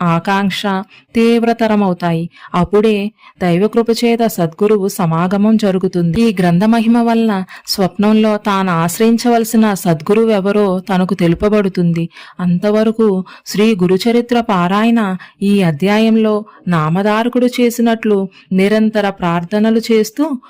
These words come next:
ముముక్షువు వేచి ఉండాలి. అప్పుడు మాత్రమే ఎట్టి సంశయానికి తావు లేకుండా పరిపూర్ణుడైన సద్గురువుతో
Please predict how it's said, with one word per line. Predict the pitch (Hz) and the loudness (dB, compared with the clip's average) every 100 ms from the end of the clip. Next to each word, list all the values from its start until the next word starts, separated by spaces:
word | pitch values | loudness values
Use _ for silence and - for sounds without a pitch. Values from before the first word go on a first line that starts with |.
| - | -2
ముముక్షువు | 220 233 240 240 214 190 226 269 | 2 4 2 0 -2 2 0 2
వేచి | 196 190 190 233 | 0 0 0 0
ఉండాలి. | 214 185 180 170 160 - - - | 0 0 0 -2 -6 -12 -14 -8
అప్పుడు | 202 220 233 | -2 0 2
మాత్రమే | 226 220 240 233 226 202 196 - | 0 0 0 2 2 -2 -6 -4
ఎట్టి | 196 196 - 196 | -2 -2 -2 -2
సంశయానికి | 190 175 180 220 220 220 220 226 | -2 -2 0 0 2 0 0 0
తావు | 220 175 175 196 | 0 -2 0 2
లేకుండా | 208 208 214 226 302 294 - _ - | 0 2 2 2 -2 -6 -14 _ -6
పరిపూర్ణుడైన | 190 180 190 220 247 254 254 247 202 | -4 -2 0 2 2 2 2 0 -2
సద్గురువుతో | 185 170 - 208 226 226 | -4 -4 0 2 2 2